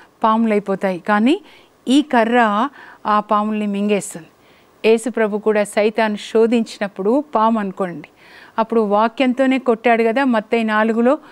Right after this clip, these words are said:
లూకా నాలుగులో. ఈ వాక్యాన్ని మనం వాడాలి. ఆ? మన వాక్యాన్ని వాడాలి. వాక్యం లేకుండా ఈ పాముల్ని కొట్టాలి అని అంటే ఇలా జీవిస్తూ, వాక్యం తీసుకొని దాన్ని చదువుతూ, ధ్యానిస్తూ ఉన్నప్పుడు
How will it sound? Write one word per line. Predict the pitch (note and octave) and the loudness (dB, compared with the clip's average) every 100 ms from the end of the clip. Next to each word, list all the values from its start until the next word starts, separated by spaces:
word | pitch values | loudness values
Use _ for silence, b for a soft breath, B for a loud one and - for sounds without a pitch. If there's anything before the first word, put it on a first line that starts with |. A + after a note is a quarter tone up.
| B B - | B B -2
లూకా | A3+ A#3 A#3+ | 0 2 2
నాలుగులో. | A3 A3 A#3 A3+ B3 D#4 b b b - | 2 0 0 0 -2 -2 b b b -2
ఈ | A3 | 2
వాక్యాన్ని | G#3+ A3+ - C4 A3+ B3+ | 2 0 0 -2 0 0
మనం | E4 A#3 G#3+ G3 | 0 0 -4 -2
వాడాలి. | F#3+ G#3 A3 F#3 - _ b b - | 0 2 0 -2 -10 _ b b -4
ఆ? | A3+ E4 - B B B | 0 0 -2 B B B
మన | G#3+ A3 | 0 2
వాక్యాన్ని | G#3+ G#3 A3+ - C4+ C4 | 2 2 0 0 0 0
వాడాలి. | A#3+ G#3 A3 A3+ G#3+ | 0 0 2 2 0
వాక్యం | G3 G#3 A3 B3+ A#3 | -2 -2 -2 -4 0
లేకుండా | G#3+ G#3+ A3 G3+ F#3+ B B B | 0 -2 -2 -2 -4 B B B
ఈ | A3 | -4
పాముల్ని | G#3 A3+ B3+ C#4 C4+ | 0 2 4 4 2
కొట్టాలి | A3+ - A3+ - C4+ C4+ | 0 -2 -4 0 0 2
అని | A#3+ A3 | 0 -2
అంటే | G#3+ G#3+ C#4 | -2 0 0
ఇలా | A3+ G#3+ | 2 0
జీవిస్తూ, | F#3+ A3+ A#3+ C4 - A3 G3 B B - | 0 0 0 0 0 -4 -4 B B -4
వాక్యం | G#3 A#3 - - C4 | 0 0 0 0 2
తీసుకొని | A#3 - - C#4+ - - A#3+ A3+ D#4+ B B - | 0 -2 0 0 0 -2 0 2 0 B B -2
దాన్ని | G#3+ G#3+ | 0 0
చదువుతూ, | G3+ A#3+ G#3+ C4 B3 A#3+ | -2 0 0 0 0 -2
ధ్యానిస్తూ | F#3 G#3 A3 B3+ C#4+ - A#3+ | 0 2 4 4 2 -2 -4
ఉన్నప్పుడు | G#3 G#3 - G#3+ C#4+ | -2 -4 -2 0 0